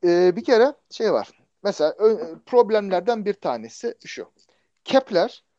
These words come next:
gö-, gezegen yörüngelerinin, Johannes Kepler, Alman astronom, Tycho Brahe'nin ve başkalarının, e, astronomik gözlemlerine bakarak gezegen yörüngelerinin eskiden zannedildiği gibi daire değil,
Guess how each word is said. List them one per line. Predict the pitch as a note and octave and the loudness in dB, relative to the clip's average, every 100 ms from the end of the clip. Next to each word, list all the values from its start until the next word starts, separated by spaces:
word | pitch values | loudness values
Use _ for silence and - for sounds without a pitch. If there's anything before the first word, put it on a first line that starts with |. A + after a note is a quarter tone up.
| _ _ | _ _
gö-, | - F3 F3 | 0 2 2
gezegen | D3+ D#3+ G3+ B3 A#3+ | 2 2 4 4 2
yörüngelerinin, | G3+ F3 D#3+ C#3 C#3 A#2+ G#2 G2+ F#3 - - | 2 -2 -4 -4 -2 -2 -6 -8 -16 -18 -12
Johannes | A#2 A#2 G#2 G2+ - | -10 -10 -12 -14 -12
Kepler, | A#2+ - F#2+ | -14 -10 -8
Alman | A2 A2+ A2 A2+ _ | -6 -6 -6 -10 _
astronom, | C3 A2 - F#2+ C#3 A3+ _ - - _ _ _ _ | -16 -16 -16 -12 -10 -10 _ -20 -20 _ _ _ _
Tycho | A#3+ B3 A#3 | -4 2 4
Brahe'nin | G#3 G#3+ G3+ D#3+ D#3 D#3 | 6 4 2 -2 -4 -2
ve | D#3+ | 0
başkalarının, | D#3+ D#3+ - D#3+ - D#3 D3+ D#3 C3 D#3 C#3+ D3 E3+ - D#3 | -2 -4 -4 -2 -2 -2 -2 -2 -4 -4 -4 -8 -12 -14 -12
e, | D#3 | -10
astronomik | C#3 - E3+ E3 - | -10 -12 -12 -12 -10
gözlemlerine | C#3+ B2+ C#3 C3 B2+ A#2+ D3 | -10 -6 -8 -8 -10 -10 -8
bakarak | G3+ - C3 A3 _ _ _ _ | -8 -8 -10 -10 _ _ _ _
gezegen | B2+ F3+ G#3+ B3 B3+ | -6 -4 -4 -4 -4
yörüngelerinin | G3+ F3 D#3 C#3 C3 B2 A#2 G3 - | -4 -6 -6 -8 -6 -6 -6 -12 -16
eskiden | F#3 - G3 G3+ | -18 -14 -8 -6
zannedildiği | F#3 F#3+ F#3+ F3 F#3 E3 F3+ | -2 -2 -4 -8 -12 -10 -12
gibi | D3 C#3 B2+ - _ _ A#2 | -10 -4 -4 -4 _ _ -4
daire | C3 C3+ D3+ E3 | 0 2 2 -2
değil, | G3 C4 - | -6 -8 -10